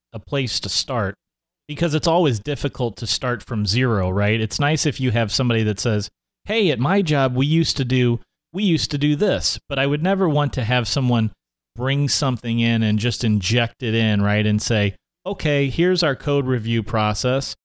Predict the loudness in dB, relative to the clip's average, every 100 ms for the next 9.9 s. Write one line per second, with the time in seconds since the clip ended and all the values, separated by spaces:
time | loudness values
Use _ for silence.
0 | _ _ -6 -2 0 2 0 2 2 2
1 | 2 0 -2 -6 -4 -6 -4 -2 0 2
2 | 0 -4 _ _ -4 -2 0 -2 -2 -4
3 | 0 2 2 2 0 0 -4 -4 -6 -2
4 | 0 2 0 0 0 0 -4 -6 -6 -4
5 | -4 -4 -2 0 2 0 -4 _ _ _
6 | _ _ -4 0 2 2 0 -2 -6 -4
7 | -4 -4 -8 -4 -2 -2 -4 -8 -2 -2
8 | 0 0 0 0 0 0 -4 -4 -2 -2
9 | -2 -2 0 0 0 0 0 -4